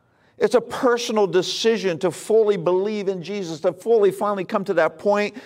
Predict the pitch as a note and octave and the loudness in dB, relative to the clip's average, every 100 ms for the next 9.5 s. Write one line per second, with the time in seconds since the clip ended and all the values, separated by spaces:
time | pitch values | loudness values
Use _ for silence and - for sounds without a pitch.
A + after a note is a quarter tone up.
0 | - - B3 B3 C4 B3+ C4+ B3+ C4 B3 | -12 -2 -2 0 -4 -2 -4 -2 -2 -2
1 | G#3+ - B3+ C4 B3+ C#4+ D#4 - C#4 - | -4 -4 -2 -2 -6 -4 -4 -4 -6 -6
2 | - A#3+ C4 A#3 E3+ D3+ A3+ A#3+ A3+ F3 | -6 -2 0 -2 -4 0 2 4 2 -2
3 | G3 A#3 G3 G3+ D#3 - _ _ _ - | -4 -4 -2 -4 -6 -16 _ _ _ -18
4 | - A#3+ C4+ - E3+ - F3+ F#3 F#3 A#3 | -4 0 0 -2 -6 -4 0 2 2 4
5 | A3 C3+ - _ _ _ _ _ _ _ | 2 -2 -14 _ _ _ _ _ _ _
6 | - - A3+ C#4 - G3 A#3+ A#3+ C#4 G#3 | -20 -6 -2 0 0 -2 0 2 2 0
7 | G#3+ A#3+ C#4+ A#3+ - _ _ _ _ _ | -4 -2 -4 -6 -12 _ _ _ _ _
8 | _ - C4 C#4+ A#3+ C4 C4 C#4+ C#4+ A#3+ | _ -4 2 2 4 6 6 6 6 6
9 | G#3 A#3+ A3 G#3+ G#3 | 4 4 4 2 0